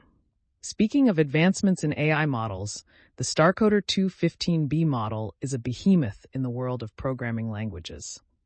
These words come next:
Trained on an astonishing array of over six hundred programming languages, this model showcases the power of grouped query attention and a massive context window,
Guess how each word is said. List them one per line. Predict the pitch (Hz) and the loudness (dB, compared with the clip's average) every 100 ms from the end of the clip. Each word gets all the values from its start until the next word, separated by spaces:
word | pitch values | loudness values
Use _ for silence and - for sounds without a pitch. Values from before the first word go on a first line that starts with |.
| _ - | _ -12
Trained | - 180 180 180 | 0 4 6 4
on | 156 | 2
an | 143 | 2
astonishing | 127 - - 165 180 196 202 190 | -2 -4 2 4 6 6 4 2
array | 165 165 135 117 117 | 4 4 4 0 -4
of | 135 127 | -8 -6
over | 143 123 | -6 -4
six | - - 220 | -4 -4 -4
hundred | - 190 175 156 | 0 2 2 0
programming | 175 165 143 127 117 | 0 0 0 0 -2
languages, | 113 110 107 113 104 - _ - - | -4 -6 -6 -8 -8 -14 _ -20 -8
this | 151 220 | 0 2
model | 208 170 151 131 | 4 2 2 0
showcases | - 170 - 170 - 143 | 2 2 4 0 -2 -6
the | 117 | -8
power | - 156 170 190 | 0 2 4 2
of | 131 131 | -2 -4
grouped | 165 196 - | -2 -2 -6
query | - 160 151 | -2 0 0
attention | 123 - 160 - 175 185 - | -2 -2 -2 -2 -4 -6 -8
and | 135 | -6
a | 127 | -4
massive | 135 151 165 175 185 - | -2 2 2 0 -4 -6
context | - 156 - 117 - | -4 -4 -4 -8 -10
window, | 104 95 82 | -10 -10 -10